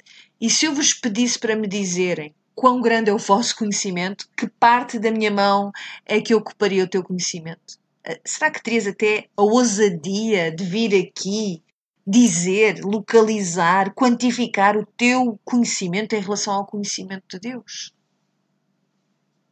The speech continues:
Nós não sabemos nada e às vezes estamos convencidas que sabemos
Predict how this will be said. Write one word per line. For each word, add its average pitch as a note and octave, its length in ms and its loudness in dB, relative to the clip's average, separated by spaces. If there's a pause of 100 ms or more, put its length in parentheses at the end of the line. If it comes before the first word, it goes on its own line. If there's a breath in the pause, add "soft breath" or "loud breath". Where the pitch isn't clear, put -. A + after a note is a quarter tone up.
(260)
Nós D4+ 240 -6
não C#4+ 140 -12
sabemos C4 880 -2
nada A3 280 0
e B3 120 2
às B3+ 120 0
vezes D4+ 180 2
estamos D#4+ 260 0
convencidas C#4+ 500 -2
que - 80 -4
sabemos C4+ 560 -2